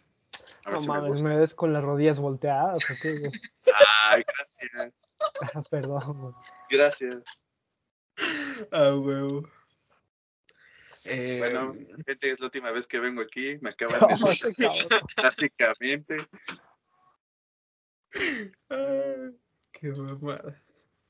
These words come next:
Speaker 1: Bueno,
Speaker 3: Eh,
Speaker 1: continúa,
Speaker 3: ya
Speaker 1: Fercho, con la putiza de los doctores.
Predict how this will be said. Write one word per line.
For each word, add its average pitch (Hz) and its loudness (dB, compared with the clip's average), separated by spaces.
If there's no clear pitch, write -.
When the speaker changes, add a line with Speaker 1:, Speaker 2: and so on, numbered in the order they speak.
Speaker 1:
Bueno, 127 -4
Speaker 3:
Eh, - -4
Speaker 1:
continúa, 127 2
Speaker 3:
ya 165 6
Speaker 1:
Fercho, 110 -4
con 117 -16
la 110 -4
putiza 131 -2
de 110 4
los 98 -2
doctores. 101 -6